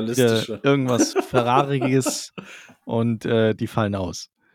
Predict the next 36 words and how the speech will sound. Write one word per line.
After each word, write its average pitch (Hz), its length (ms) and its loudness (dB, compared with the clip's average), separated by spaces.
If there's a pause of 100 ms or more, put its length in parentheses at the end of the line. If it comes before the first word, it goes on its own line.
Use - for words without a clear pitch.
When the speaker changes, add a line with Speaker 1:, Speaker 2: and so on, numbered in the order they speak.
(580)
Speaker 2:
Das 98 180 -2
ist - 60 -14
zumindest 98 420 -4
meine 95 200 -4
Einschätzung. - 560 -10
Speaker 1:
In, 135 240 0
zu 135 220 -2
Hause? 147 560 2 (140)
Speaker 2:
Zu 139 220 2
Hause, 104 440 -2
ja, 113 200 -2
das 120 160 -4
wird 135 80 -6
Speaker 1:
Okay. 180 60 -4
Speaker 2:
richtig 131 260 -6
peinlich. 107 560 -4 (440)
Speaker 1:
Okay, 127 340 -4
dann 110 100 -2
Speaker 2:
Aber 117 80 4
das 135 120 4
Speaker 1:
haben 135 80 0
Speaker 2:
können 131 140 6
Speaker 1:
wir 127 60 6
Speaker 2:
sie 127 80 4
Speaker 1:
einen 120 80 2
Speaker 2:
ja. 98 120 0
Speaker 1:
guten 147 380 -2
gegensätzlichen 110 1000 0
Tipp. 113 340 -4
Speaker 2:
<laughs> - 40 -8
Ja, 190 240 4
genau. 180 440 -4
<laughs> - 40 -2 (1500)
So - 200 0
ist 196 180 4
es. 123 240 0